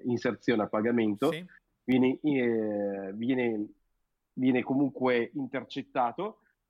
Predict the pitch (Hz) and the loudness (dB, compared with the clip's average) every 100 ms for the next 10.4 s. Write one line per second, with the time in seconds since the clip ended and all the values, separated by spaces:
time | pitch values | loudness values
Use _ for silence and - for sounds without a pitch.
0 | - 156 165 156 - 190 151 117 104 - | -6 -4 -4 -4 -6 -6 -6 -8 -12 -6
1 | 165 165 151 147 139 185 180 139 135 - | -8 -6 -10 -8 -10 -8 -6 -6 -8 -6
2 | 117 117 - 120 92 - 170 190 175 147 | -2 -2 0 -2 -2 -6 0 0 2 2
3 | 123 113 113 117 101 90 - - 139 - | 2 0 -2 -2 -4 -6 -10 -10 -10 -10
4 | 113 110 - 98 95 - 95 110 101 101 | -8 -8 -8 -10 -10 -8 -6 -4 -4 -2
5 | 95 92 92 87 104 101 104 156 110 98 | -2 -2 -2 -2 0 2 2 2 2 0
6 | - _ _ _ 113 127 131 120 - 104 | -4 _ _ _ -6 0 0 0 -2 -2
7 | 95 113 107 113 107 113 113 110 107 107 | -2 -4 -4 -2 -2 -2 -2 -2 -2 0
8 | 107 107 101 113 104 - 101 104 104 107 | 0 0 0 -2 -2 -6 -8 -8 -6 -4
9 | 104 107 101 98 104 98 98 104 98 104 | -2 -2 -4 -6 -4 -4 -4 -6 -6 -6
10 | 107 127 127 - | 0 0 0 -2